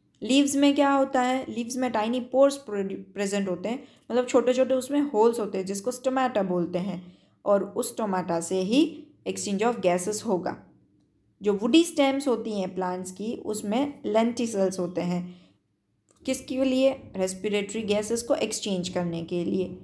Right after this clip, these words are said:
अभी रूट्स जो हैं, they take up the air from the air spaces present between the soil particles। आप देखो यहाँ पे जो तीसरा डायग्राम, ये डायग्राम है, तीन पिक्चर्स हैं, उसमें नीचे तीसरा वाला जो नीचे है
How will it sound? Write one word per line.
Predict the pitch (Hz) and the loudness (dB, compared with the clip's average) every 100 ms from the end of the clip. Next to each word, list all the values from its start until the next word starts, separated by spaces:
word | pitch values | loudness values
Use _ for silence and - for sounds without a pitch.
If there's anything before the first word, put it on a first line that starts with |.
| - - - | -20 -12 -4
अभी | 202 233 | 2 4
रूट्स | 226 285 320 - | 6 6 6 4
जो | 247 | 0
हैं, | 226 208 170 - - - - - 190 | 0 0 -4 -6 -16 -20 -20 -16 0
they | 220 233 | 2 4
take | 233 233 262 | 2 2 0
up | 277 - | 0 -2
the | 185 - | -6 -2
air | 214 240 285 285 | 0 2 2 -2
from | - 233 269 320 | 0 2 2 4
the | 302 | 6
air | 269 | 6
spaces | 277 - 247 254 254 | 4 0 0 0 -6
present | - 208 214 226 | -6 -4 -2 -4
between | 208 208 208 | -6 -6 -6
the | 202 | -6
soil | 202 185 185 247 320 - | 0 2 6 6 4 0
particles। | 208 190 196 190 180 180 | 0 0 0 0 0 0
आप | 180 | -2
देखो | 180 202 | -4 -2
यहाँ | 240 233 220 | -2 0 0
पे | 226 - - - _ _ _ | 0 -2 -6 -16 _ _ _
जो | 190 190 | -4 -2
तीसरा | 226 226 220 226 | -2 -2 2 2
डायग्राम, | 214 208 202 202 196 196 | 4 2 0 -2 -2 -2
ये | 196 190 | 0 2
डायग्राम | 190 196 196 202 202 | 2 2 0 -2 -2
है, | 196 | -4
तीन | 214 214 | -6 -6
पिक्चर्स | 208 196 214 214 | -8 -4 -4 -2
हैं, | 226 | -2
उसमें | 208 208 208 | -2 -4 -2
नीचे | 202 220 214 185 | -2 0 -2 -2
तीसरा | 220 226 214 190 | -2 -2 0 2
वाला | 185 | 2
जो | 185 185 | 2 0
नीचे | 190 240 240 220 | -2 -2 0 0
है | 196 | 0